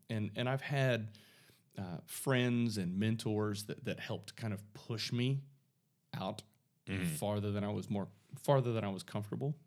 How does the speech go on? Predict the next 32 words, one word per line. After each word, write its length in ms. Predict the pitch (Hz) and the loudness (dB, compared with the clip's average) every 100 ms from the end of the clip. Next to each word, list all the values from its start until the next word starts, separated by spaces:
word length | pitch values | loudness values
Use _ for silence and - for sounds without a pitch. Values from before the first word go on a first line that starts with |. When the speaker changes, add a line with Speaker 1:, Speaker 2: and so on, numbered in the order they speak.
| - | -6
Speaker 1:
going. 320 | 120 135 156 - - _ _ _ _ _ - - | -2 0 -2 -4 -16 _ _ _ _ _ -20 -4
And 80 | 123 | -2
so 140 | 123 | 2
I 60 | 120 | 2
think, 260 | 117 113 - - - - - - _ - | 2 0 -2 -14 -18 -20 -20 -20 _ -4
um, 180 | 98 - | -2 0
you're 160 | 117 113 | 2 4
right. 240 | 131 117 | 4 4
I 60 | 98 | 2
think 240 | 107 101 | -2 -2
part 200 | 120 139 | 6 8
of 120 | 120 | 8
it 100 | 98 | 6
is, 260 | 98 92 - | 2 0 -2
is 360 | 104 92 90 - | -2 -2 -4 -4
meeting 540 | 104 101 104 120 127 107 | 0 4 4 4 2 2
those 200 | 98 95 | -2 -2
people 380 | 95 - 95 | -6 -4 -4
in 160 | - 98 | -2 -2
our 100 | 95 | -2
lives 580 | 90 113 - - - - | -2 -2 -2 -4 -8 -6
and 180 | 104 98 | -4 -4
finding, 720 | - 98 101 98 92 92 87 - - - - _ _ | -2 -2 0 0 0 -2 -4 -10 -20 -20 -20 _ _
finding 340 | - 117 123 107 | 0 4 4 2
who 240 | 110 131 | 4 4
will 300 | 120 113 110 | 4 4 4
push 420 | 104 - 107 - | 0 -6 -4 -2
you 220 | 76 58 - _ _ _ _ _ - | -4 -6 -8 _ _ _ _ _ 0
over, 480 | 117 127 120 107 101 - - - | 4 6 4 2 0 -6 -20 0
over 260 | 131 131 123 | 4 6 4
the 100 | 104 | 2
ledge. 520 | 101 78 - - | 2 0 -4 -10